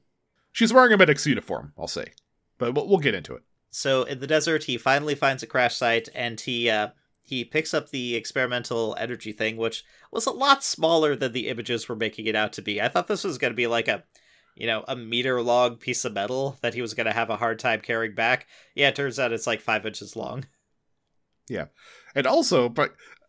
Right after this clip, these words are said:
Speaker 1: I, I mean, there's ways this could make sense, but his brother did bring that very character relevant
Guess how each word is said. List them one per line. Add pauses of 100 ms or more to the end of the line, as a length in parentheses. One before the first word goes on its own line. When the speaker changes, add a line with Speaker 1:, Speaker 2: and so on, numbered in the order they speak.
Speaker 1:
I, (720)
I
mean,
there's
ways
this
could
make
sense,
but (260)
his
brother
did
bring
that
very (480)
character
relevant